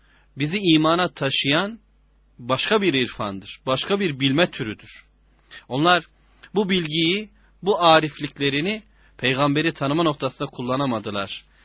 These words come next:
Peygamberin peygamberliğini kabul etme noktasında kullanamadılar. Öyleyse ve inne feriqan minhum la yektumunal hakka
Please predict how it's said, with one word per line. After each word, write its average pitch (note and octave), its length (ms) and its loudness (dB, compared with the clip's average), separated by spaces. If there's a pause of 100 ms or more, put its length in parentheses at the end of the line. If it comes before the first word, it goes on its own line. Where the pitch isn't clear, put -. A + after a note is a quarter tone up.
(200)
Peygamberin C#3+ 720 0
peygamberliğini D#3 880 0 (200)
kabul F3+ 320 2
etme E3 260 2
noktasında C#3+ 460 -6
kullanamadılar. G#2+ 1040 -8 (540)
Öyleyse D3+ 640 2 (460)
ve A#2+ 120 -6
inne C#3 320 2
feriqan B2 540 -2
minhum B2 420 -2
la A2 60 -2
yektumunal A2+ 640 -4
hakka - 460 -8